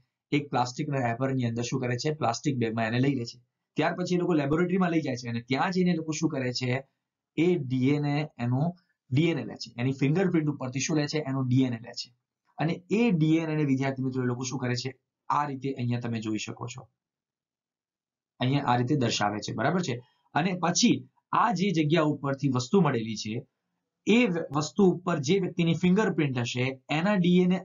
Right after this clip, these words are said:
અહીંયા દર્શાવવામાં આવેલા છે. અને ત્યાર પછી જે વ્યક્તિ ઉપર ડાઉટ છે, એવી શંકાશીલ બે વ્યક્તિઓ છે, જેમાં suspect one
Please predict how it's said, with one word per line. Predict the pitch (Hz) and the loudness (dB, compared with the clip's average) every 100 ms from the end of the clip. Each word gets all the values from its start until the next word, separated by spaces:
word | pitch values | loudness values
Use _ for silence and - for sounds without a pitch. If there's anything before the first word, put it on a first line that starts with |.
| - | -2
અહીંયા | 165 185 | 4 4
દર્શાવવામાં | 180 139 - 123 120 117 | 4 0 0 -2 0 -2
આવેલા | 107 104 104 | -2 -6 -10
છે. | - 123 _ _ _ _ _ - - | -12 -16 _ _ _ _ _ -12 -4
અને | 185 | -4
ત્યાર | 180 208 233 233 | 0 2 2 0
પછી | 190 160 | 0 0
જે | 131 202 | 2 2
વ્યક્તિ | 190 190 | 0 2
ઉપર | 196 196 | 0 2
ડાઉટ | 170 131 143 160 | 0 2 2 0
છે, | 147 123 117 - _ _ _ 165 | -4 -8 -12 -16 _ _ _ 0
એવી | 190 233 | 2 2
શંકાશીલ | - 175 160 170 170 - 185 147 | 0 0 0 0 -2 0 2 4
બે | 143 196 | 4 4
વ્યક્તિઓ | 139 - 127 117 | 2 -4 -4 -2
છે, | 117 | -2
જેમાં | 117 120 | 0 0
suspect | 117 117 - 127 127 | -2 -6 -4 -6 -6
one | 117 185 143 | -2 0 -2